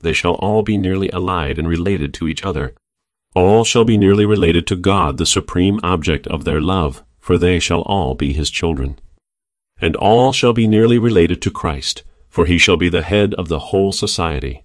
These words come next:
and the husband of the whole church of saints, all of whom together shall constitute his spouse. And they shall all be related to each other as brethren, for all will be but one society, or rather, but one family,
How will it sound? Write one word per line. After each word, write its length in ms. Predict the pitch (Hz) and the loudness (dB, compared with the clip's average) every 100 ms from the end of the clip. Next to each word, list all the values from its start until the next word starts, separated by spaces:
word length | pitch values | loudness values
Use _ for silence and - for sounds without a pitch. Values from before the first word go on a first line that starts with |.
| _ - | _ -4
and 140 | 78 | -2
the 80 | 76 | 0
husband 440 | 95 101 104 101 | -2 0 0 0
of 120 | - | -2
the 140 | 82 73 | -6 -4
whole 360 | - 92 95 | 0 0 0
church 400 | 101 - 90 - | -2 -2 -2 -4
of 160 | - 85 | -10 -8
saints, 460 | - 76 67 - - _ _ _ | -4 -4 -6 -10 -16 _ _ _
all 260 | 82 117 90 | 0 2 2
of 100 | - | 0
whom 220 | 73 67 | -6 -4
together 440 | 80 95 92 73 | -4 -2 -2 -4
shall 200 | - 76 | -6 -6
constitute 680 | - 98 92 - 78 73 - | -4 -2 -2 -4 -6 -6 -6
his 120 | 71 | -6
spouse. 480 | - 82 80 73 - _ _ _ - | -6 -6 -8 -10 -14 _ _ _ 0
And 120 | 87 | 2
they 80 | 92 | 4
shall 160 | 110 104 | 4 2
all 260 | 104 117 | 4 4
be 140 | 135 135 | 4 4
related 400 | 131 92 90 85 | 6 6 4 2
to 120 | 95 | 0
each 160 | 98 | 2
other 280 | 80 76 78 | 0 0 0
as 100 | 85 | 0
brethren, 480 | 87 98 95 73 69 | 0 0 0 -4 -6
for 240 | - 180 | -2 0
all 300 | - 101 117 | 2 2 4
will 160 | 123 117 | 4 2
be 320 | 104 110 76 | 2 0 0
but 180 | 71 85 | -2 -2
one 320 | 87 98 98 | 0 2 2
society, 680 | - 101 110 107 85 69 69 | -2 -4 -2 -2 -2 -4 -4
or 180 | 82 87 | 0 0
rather, 400 | 95 104 98 90 - _ _ | 2 0 0 -2 -6 _ _
but 160 | 110 104 | -4 2
one 260 | 113 120 | 2 2
family, 480 | - - - 62 | 0 -4 -4 -10